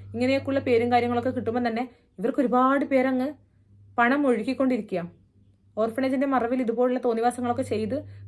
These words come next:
കഴിയുമ്പോൾ ആരും ഒന്നും പറയില്ല. ഇവരെക്കുറിച്ച് ആരെങ്കിലും എന്തെങ്കിലും ഒന്ന് പറയുമ്പോൾ കേട്ടില്ലേ, ഇവർക്കെതിരെ പീഡന കേസ് കൊടുക്കും. അതും അവിടെയുള്ള മക്കളെയൊക്കെ സാക്ഷിയാക്കിയിട്ട് അവര് ഒപ്പിട്ട് കൊടുത്തിട്ടുണ്ടെന്നുള്ളത് ഇവര് പറഞ്ഞാൽ അവര് സമ്മതിച്ചേ പറ്റുള്ളൂ. അല്ലെങ്കിൽ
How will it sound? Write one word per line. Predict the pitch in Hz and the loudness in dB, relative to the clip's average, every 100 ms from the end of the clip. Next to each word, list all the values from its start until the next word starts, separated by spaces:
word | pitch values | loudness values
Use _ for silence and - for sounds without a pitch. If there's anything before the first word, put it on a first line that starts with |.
| 233 | 0
കഴിയുമ്പോൾ | 233 247 262 240 285 - - - - 214 | 2 2 2 0 -2 -8 -16 -16 -10 -2
ആരും | 233 269 302 | 0 2 2
ഒന്നും | 262 285 277 | 2 2 2
പറയില്ല. | 240 240 220 190 | 2 0 -2 -4
ഇവരെക്കുറിച്ച് | 190 240 262 254 | -2 -2 -2 -2
ആരെങ്കിലും | 262 240 262 | -2 0 0
എന്തെങ്കിലും | 240 240 254 | 0 0 0
ഒന്ന് | 254 | 0
പറയുമ്പോൾ | 226 247 254 277 _ - | 0 0 -4 -8 _ -2
കേട്ടില്ലേ, | 262 254 190 - - - - - - - _ _ _ _ 208 | -2 0 -4 -6 -20 -20 -20 -20 -20 -20 _ _ _ _ -2
ഇവർക്കെതിരെ | 247 247 277 294 - - | 0 2 2 0 -2 0
പീഡന | 254 240 262 294 - | 4 4 4 0 2
കേസ് | 240 233 | 2 4
കൊടുക്കും. | 269 233 220 | 2 0 0
അതും | 220 254 370 - - | -2 -2 -6 -14 -6
അവിടെയുള്ള | 214 254 294 | 2 4 4
മക്കളെയൊക്കെ | 269 233 - 262 269 269 | 4 0 0 2 2 2
സാക്ഷിയാക്കിയിട്ട് | 262 233 - 247 220 185 - - - - - - - - - - - 208 | -2 -2 -2 -4 -2 -4 -8 -12 -14 -18 -18 -18 -18 -18 -16 -16 -8 -2
അവര് | 226 285 381 - | 2 2 0 0
ഒപ്പിട്ട് | 233 - 269 | 0 0 0
കൊടുത്തിട്ടുണ്ടെന്നുള്ളത് | 285 247 269 262 254 240 196 170 | 2 2 2 0 2 2 0 -2
ഇവര് | - 208 247 | -6 -2 0
പറഞ്ഞാൽ | 302 269 262 285 | 4 4 4 2
അവര് | 294 285 | 2 0
സമ്മതിച്ചേ | 330 277 277 285 320 | 0 2 0 0 0
പറ്റുള്ളൂ. | 320 320 285 247 | 0 0 0 2
അല്ലെങ്കിൽ | 240 262 277 | 2 0 -2